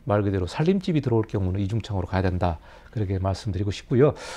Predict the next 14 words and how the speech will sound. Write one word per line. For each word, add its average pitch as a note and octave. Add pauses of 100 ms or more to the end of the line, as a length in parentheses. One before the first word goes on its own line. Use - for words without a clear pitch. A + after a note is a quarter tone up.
(120)
단창으로 G#3
갈 E3
때는 F3+
요즘 D#3+
이제 D3
에너지 D#3+
전략 D3+
계획이라든가 C3+
에너지 B2+
문제가 C3+
하도 D3
이제 A2+
강화됐기 C3
때문에 A2